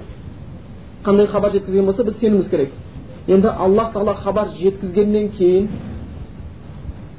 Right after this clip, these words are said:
ол жайын талқыға салсақ, онда бұл иманның жоқтығын көрсетеді, естеріңізде болса. Уағалейкумассалам. Аллахтың ашық бір аяты, хабары,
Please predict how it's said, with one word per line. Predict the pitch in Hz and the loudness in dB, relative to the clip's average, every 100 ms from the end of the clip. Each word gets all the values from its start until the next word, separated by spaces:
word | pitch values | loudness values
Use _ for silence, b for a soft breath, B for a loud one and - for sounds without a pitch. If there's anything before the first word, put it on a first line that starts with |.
| - - - - - - - - | -18 -8 -8 -8 -14 -14 -6 4
ол | 190 208 | 6 6
жайын | 208 208 196 | 4 2 -2
талқыға | - 196 190 196 196 | -2 -2 0 -2 -2
салсақ, | 202 185 180 240 - - - - | 0 0 0 -2 -2 -14 -14 -4
онда | 170 196 | 2 4
бұл | 196 196 - | 4 2 -2
иманның | 190 185 185 185 196 208 | 0 2 2 2 2 2
жоқтығын | 156 190 - 180 170 | 2 2 2 0 2
көрсетеді, | 165 143 135 | 2 -2 -6
естеріңізде | 160 156 151 139 131 | -6 -4 -4 -4 -4
болса. | 127 - - - - - - - 131 120 117 117 - 165 | -6 -8 -14 -14 -14 -14 -14 -12 -10 -10 -8 -10 -4 0
Уағалейкумассалам. | 175 165 156 156 139 139 123 - 120 120 113 - 123 - - - - - - - 135 - - - - - 233 - | 4 4 2 -2 -2 -2 -2 -4 -8 -8 -10 -12 -6 -4 -4 -6 -14 -14 -16 -14 -14 -14 -12 -12 -10 -8 -6 2
Аллахтың | 180 214 220 - 214 - - | 4 6 4 0 0 -2 -2
ашық | 196 202 240 - | -2 -2 -6 -2
бір | 196 190 | 0 2
аяты, | 196 196 196 220 208 143 - - - - - | 2 2 2 0 -2 -2 -8 -14 -14 -16 -14
хабары, | - 185 190 202 214 175 | -4 0 2 2 0 -2